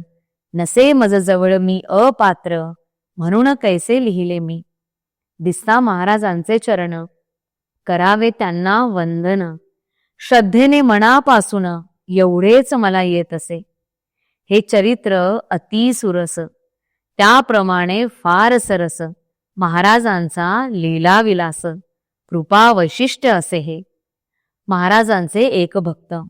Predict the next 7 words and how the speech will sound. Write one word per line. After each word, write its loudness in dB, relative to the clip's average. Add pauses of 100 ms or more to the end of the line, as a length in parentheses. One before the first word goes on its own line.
(380)
बाबूराव 4
रुद्र -2
असत. -4 (640)
महाराज 2
त्यांच्या -2
घरी -2
जात, -2